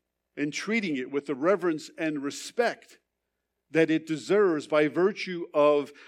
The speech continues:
what it means and what it points to in terms of what Jesus did. So just to unpack briefly what is going on here in Corinth and then relating it to our time,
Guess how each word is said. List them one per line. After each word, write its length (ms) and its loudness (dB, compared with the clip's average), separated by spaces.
what 300 2
it 240 -2
means 800 -2
and 240 -2
what 160 2
it 140 -2
points 380 -4
to 140 -2
in 60 -2
terms 300 -4
of 100 -4
what 140 -4
Jesus 440 -6
did. 320 0
So 220 0
just 220 0
to 160 0
unpack 640 0
briefly 580 0
what 280 2
is 160 4
going 340 2
on 300 0
here 360 -2
in 120 -4
Corinth 420 0
and 80 -2
then 120 0
relating 440 2
it 120 -2
to 80 -10
our 260 -2
time, 480 -8